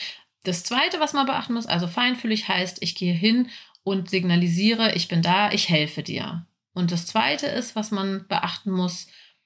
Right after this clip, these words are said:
man muss es zügig machen. Also in der Literatur oder im Fachwelt heißt es prompt. Prompt bedeutet wirklich jetzt.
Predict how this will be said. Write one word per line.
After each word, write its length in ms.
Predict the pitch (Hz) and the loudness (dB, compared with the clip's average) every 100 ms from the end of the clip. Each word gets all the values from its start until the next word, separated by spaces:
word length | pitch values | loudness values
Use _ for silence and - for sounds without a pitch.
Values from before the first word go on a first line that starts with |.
| _ _ - | _ _ 0
man 140 | 180 | 2
muss 180 | 190 175 | 4 2
es 260 | 170 - _ - | -2 -4 _ 2
zügig 380 | 233 175 165 - | 6 6 4 -2
machen. 380 | 151 170 170 - | -8 -8 -10 -6
Also 200 | 180 185 | 0 4
in 60 | 180 | 4
der 260 | 156 135 - - | 2 0 -4 -4
Literatur 640 | 175 190 190 175 - 247 196 | 0 0 2 0 0 2 2
oder 120 | 160 | 2
im 100 | - | -2
Fachwelt 540 | - 220 - 185 185 | -2 -2 0 0 2
heißt 160 | 170 170 | 2 0
es 120 | 165 | -2
prompt. 540 | - - 302 392 - - _ _ _ _ _ | -6 0 0 0 -8 -18 _ _ _ _ _
Prompt 320 | - 247 254 220 | -2 0 2 0
bedeutet 480 | 190 196 208 175 | 2 2 2 -2
wirklich 500 | 190 185 196 185 - - - | -2 0 0 0 -2 -12 -4
jetzt. 600 | 156 170 - - - | 0 0 0 -6 -6